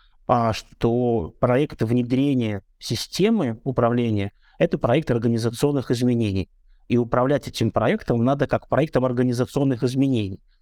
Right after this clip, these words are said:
а не как проектом, а, создания I T-продукта, где все просто и понятно, значит, ты задачки просто одну за другой расставил, составил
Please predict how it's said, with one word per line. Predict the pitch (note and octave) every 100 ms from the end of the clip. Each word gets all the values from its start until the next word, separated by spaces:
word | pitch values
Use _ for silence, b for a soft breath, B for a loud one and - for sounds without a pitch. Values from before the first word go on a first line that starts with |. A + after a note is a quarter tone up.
| _
а | B2+ B2+
не | A#2+
как | D3+ -
проектом, | C3+ A#2 C#3 - A#2+ A2 _ -
а, | A#2+ A2
создания | G#2+ A#2 A2 C3 B2+ A#2
I | B2+ A#2
T-продукта, | - - B2+ B2 G#3 - G#2+
где | A2 G#2+
все | - B2 - -
просто | C3 C3 B2+
и |
понятно, | A2 B2 D3 F3+ C3+ A2
значит, | A#2 A2 - -
ты | A2
задачки | A#2 B2+ B2 -
просто | - A#2 G2+ A2+
одну | G#2+ A#2+
за | A2+
другой | A2 A2 A2 A2
расставил, | G#2 - - F#3+ D#3+ A2+
составил | - A2 - C3+ D#3 A2+